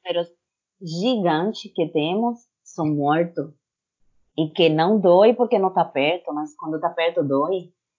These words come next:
E a gente não precisa chegar a essa conta. Então as pessoas não tão entendendo ainda a importância de se cuidar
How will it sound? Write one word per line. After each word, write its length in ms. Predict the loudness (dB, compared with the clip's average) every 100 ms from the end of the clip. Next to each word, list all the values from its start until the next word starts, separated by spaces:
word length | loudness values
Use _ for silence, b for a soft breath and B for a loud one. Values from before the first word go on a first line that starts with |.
| _
E 80 | -2
a 60 | 0
gente 240 | -2 -2
não 120 | 0
precisa 640 | 2 0 2 0 0 0 -4
chegar 320 | -2 0 2
a 100 | 0
essa 200 | -4 -10
conta. 460 | -6 -4 -4 -10 -20
Então 220 | -14 -12
as 120 | -10
pessoas 280 | -10 -10 0
não 120 | 0
tão 140 | 2 2
entendendo 460 | 2 2 2 2
ainda 420 | 0 0 -2 -2
a 80 | -2
importância 640 | 0 0 0 0 0 -2 -8
de 80 | -8
se 180 | -4 -6 0
cuidar 540 | 0 4 4 4 0